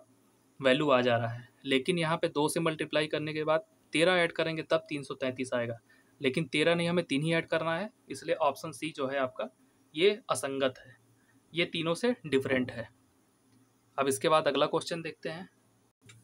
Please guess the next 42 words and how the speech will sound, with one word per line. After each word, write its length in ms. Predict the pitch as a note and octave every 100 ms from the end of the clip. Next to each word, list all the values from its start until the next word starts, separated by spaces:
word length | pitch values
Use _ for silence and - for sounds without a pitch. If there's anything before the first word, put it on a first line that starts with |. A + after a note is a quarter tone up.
| _ _ _ _ _ _ D#3
अब 120 | D3
ये 100 | E3+
आपका 240 | F3 - E3+
घड़ी 240 | C3+ E3+
वाला 180 | E3+ E3+
क्वेश्चन 340 | E3 - E3+
आ 100 | E3
गया। 200 | D#3 F#3+ F#3+ _ _ _ _ _ _ _ _ _ _ _ _ _ _ _ -
अब 160 | D3 E3
ये 80 | E3
घड़ी 220 | C#3 D#3+
वाले 180 | E3 D#3+
क्वेश्चन 280 | C#3 E3
में 100 | D#3+
देखते 220 | D3+ C3+ D#3
हैं 80 | D3+
क्या 120 | C#3+
दिया 240 | D3 D3+ D3
है। 200 | F#3 F#3 _ _ -
एक 260 | E3 G3+ G3+
मेज 260 | D3+ D#3+ E3
पर 200 | - E3+
एक 300 | C#3 D#3 D#3+ -
कार्यशील 460 | D3 D3 C#3 E3+
घड़ी 280 | D#3 C#3 D#3+ -
इस 100 | F#3
प्रकार 400 | - D#3+ D3 C#3
रखी 280 | B2+ - D3
गई 200 | C#3 C3
है 200 | C#3 F#3+ _ _ C4 _ -
कि 60 | D#3+
नौ 260 | C#3+ D3+ F3
पी 200 | - E3+
एम 140 | E3+
बजे 220 | D3 D3+ E3 -
इसके 280 | D3+ - E3+
घंटे 380 | E3 D3 - E3+
की 140 | E3+
सुई 200 | D#3+ D#3+ -
उत्तर 340 | C#3+ - F3
दिशा 280 | D#3+ D3+ E3
की 200 | D#3+ D#3+